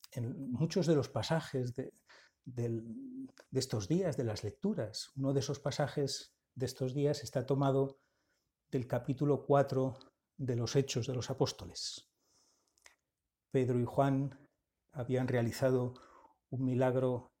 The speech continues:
en el templo muy patente, porque lo había conocido mucha gente y probablemente era un tema de conversación en Jerusalén, porque habían, mm,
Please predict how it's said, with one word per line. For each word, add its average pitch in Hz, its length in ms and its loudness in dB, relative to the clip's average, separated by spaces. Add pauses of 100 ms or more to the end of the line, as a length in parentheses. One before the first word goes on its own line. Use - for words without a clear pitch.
(140)
en 123 140 -4
el 117 140 -2
templo 135 580 2 (440)
muy 139 640 2 (220)
patente, 127 640 4 (600)
porque 101 560 -6 (380)
lo 113 360 -8
había 120 240 0
conocido 127 380 0
mucha 127 220 0
gente 170 260 0
y - 20 -2
probablemente 143 560 4
era 143 200 4 (360)
un 127 280 -6 (500)
tema 139 500 2
de 123 240 -4
conversación 131 800 2 (240)
en 135 100 -2
Jerusalén, 127 760 0
porque - 280 -12
habían, 123 400 -2 (840)
mm, 143 320 -8